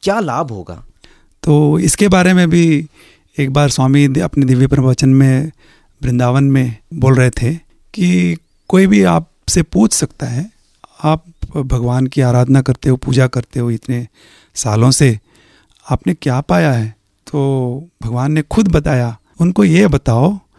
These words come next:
Speaker 2: कि भगवान का जो प्यार होता है, वो दिव्य प्रेम, वो यदि अपने हथेली के अंगुली के आधे नाखून के, नाखून के बराबर भी यदि आप प्राप्त कर लेते हो अपनी भक्ति से,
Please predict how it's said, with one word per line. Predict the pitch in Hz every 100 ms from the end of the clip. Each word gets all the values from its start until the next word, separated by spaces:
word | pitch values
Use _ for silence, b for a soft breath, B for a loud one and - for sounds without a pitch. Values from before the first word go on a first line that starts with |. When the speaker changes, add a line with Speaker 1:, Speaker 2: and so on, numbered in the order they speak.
| b
Speaker 2:
कि | - 196
भगवान | 151 135 135 151 190
का | 202 196
जो | 165 175
प्यार | 170 - 127 135 151
होता | 117 - 123
है, |
वो | 123 127
दिव्य | 120 143 143 151
प्रेम, | 143 _ 131 143 113 107 _ _ -
वो |
यदि | 165 175
अपने | 185 - 170
हथेली | 151 135 151 156
के | 175 185
अंगुली | 165 143 147 151
के | 160 185 170 - _ _ _
आधे | - 139 156 190
नाखून | 170 147 - 190
के, | 185 190
नाखून | 160 - 139 135 202
के | 208
बराबर | 196 143 135 156 196
भी | 175 190 165
यदि | 156 160
आप | 143 -
प्राप्त | - 131 135 -
कर | - 127
लेते | 120 117 131
हो | 113 120 - b b -
अपनी | 135 151
भक्ति | 120 117 - 135
से, | -